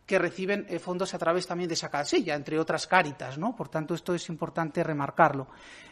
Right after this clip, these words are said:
Y, en tercer lugar, bueno, pues que, eh, cada año, mm, se rinden cuentas también de qué se hace con estos,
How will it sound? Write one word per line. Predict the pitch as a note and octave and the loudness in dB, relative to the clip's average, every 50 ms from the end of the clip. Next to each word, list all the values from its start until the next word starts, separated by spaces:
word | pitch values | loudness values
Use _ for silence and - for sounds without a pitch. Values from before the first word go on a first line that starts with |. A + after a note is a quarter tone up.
| _ _ | _ _
Y, | B3+ B3 C4+ - | 8 8 8 8
en | - G3 F#3 | 6 4 6
tercer | - G3 E3+ - - A3+ A3+ | 6 4 4 6 4 6 6
lugar, | A#3+ A#3+ A#3+ B3+ C4+ D4+ F4+ - - - - - - _ - | 6 8 8 10 8 8 6 0 -6 -14 -20 -20 -20 _ -2
bueno, | F3 E3 F#3 G3+ | 0 0 0 0
pues | G3+ F#3+ D#3+ - - | 0 -2 -2 -2 -4
que, | - - D#3 D3 C#3+ C#3 - - - _ - | -4 -2 0 0 0 -2 -4 -12 -20 _ -10
eh, | F#3+ D#3 D3+ C#3+ - - _ _ _ _ _ _ _ _ _ | -8 -8 -8 -8 -12 -16 _ _ _ _ _ _ _ _ _
cada | - F#3 F#3 F#3 F#3+ G3 G3+ | 6 8 10 10 12 12 12
año, | G#3 G3+ G3+ A3+ C4 C#4 - - - | 12 10 6 2 0 0 -2 -10 -16
mm, | - F3 D#3+ D#3 D3+ C#3+ C#3+ C#3+ - _ _ - | -14 -10 -8 -8 -6 -6 -8 -10 -12 _ _ -14
se | - - - D#3+ | -12 -8 -8 -6
rinden | D#3 D#3+ E3+ E3+ E3+ E3 | -4 -2 -2 -2 -2 0
cuentas | - F3+ F3 D#3+ F#3+ F3 - | 0 0 0 0 0 -2 0
también | - F#3+ F#3+ F#3 G#3 A3+ G#3+ | -2 -2 0 0 -2 -2 -2
de | F3 D#3+ | -4 -4
qué | - E3+ | -4 -4
se | - - F3+ | -4 0 0
hace | E3+ E3 - - F3+ | 0 0 0 -4 -4
con | - E3 D3+ | -4 -4 -4
estos, | D#3+ D3+ - - - E3+ - - | -4 -6 -6 -4 -4 -4 -4 -6